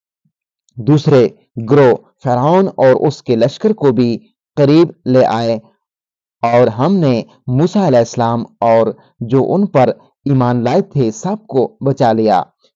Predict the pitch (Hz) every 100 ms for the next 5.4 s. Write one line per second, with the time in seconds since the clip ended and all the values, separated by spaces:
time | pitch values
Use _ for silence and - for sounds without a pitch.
0 | - 196 151 185 202 175 143 127 _ -
1 | 117 170 - 202 151 135 123 98 - _
2 | _ _ 147 131 131 185 214 - 139 127
3 | 120 156 - 131 113 110 - - 220 -
4 | 131 107 - _ 123 101 143 214 - -
5 | 120 107 95 69